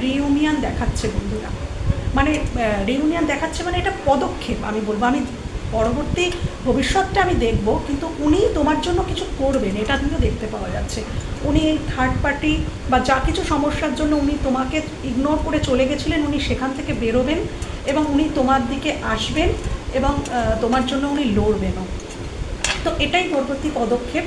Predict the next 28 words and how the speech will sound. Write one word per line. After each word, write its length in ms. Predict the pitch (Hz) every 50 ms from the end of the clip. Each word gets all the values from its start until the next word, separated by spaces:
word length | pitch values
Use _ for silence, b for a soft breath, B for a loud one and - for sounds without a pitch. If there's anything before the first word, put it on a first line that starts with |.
| -
পরবর্তী 420 | - 262 240 254 247 277 269 - 311 311
পদক্ষেপ 440 | 294 247 220 247 233 - - 277 269 - - -
ঠিক 180 | 277 - -
আছে। 320 | 269 220 - - - 427 539 - - - - - - - - - - - - -
এবার 240 | - 320 320 349 359
আমি 160 | 370 359 349
দেখে 360 | 294 - 277 277 269 - 381
নেব 160 | 339 302 254 214
যে 480 | 269 370 - - - - - - 285
এই 100 | 320 349
সম্পর্কের 600 | 339 330 - 285 262 254 262 294 294 294 - 330 277 -
ভবিষ্যৎ 440 | 254 240 262 269 - - - 320 320 302 -
তাহলে 160 | 302 247 226
কী, 200 | 208 208 - - - - - - - - - - 254
ইউনিভার্স 400 | 262 269 302 285 302 349 339 - - -
কী 100 | 277 214
দেখাচ্ছেন, 520 | 196 196 - - 220 226 226 - 214 202 202 190 - - - - 170 - - - - - - - - - - - - - -
এই 320 | 302 320 349 381 415 427
সম্পর্কে 760 | - - - 320 294 302 302 302 320 320 320 302 - 330 330 320 - 233
ভবিষ্যৎ 540 | 240 226 226 269 277 - - - 311 302 302 302 - -
তাহলে 360 | 294 262 247 247 262 262 269 - -
ইউনিভার্স 680 | - 269 262 254 262 269 247 226 254 269 277 269 - - - - -
কী 60 | 247 240 214
দেখাচ্ছেন। 580 | 226 202 196 - 202 - - - - - 214 190 185 - - - - -
Thank 400 | 226 240 254 269 285 - - 320
you, 80 | 311 311 294
ইউনিভার্স। 720 | 262 240 220 220 220 220 233 247 302 - - - - - - - - - - - - - - - - - -
এই 180 | 302 320 359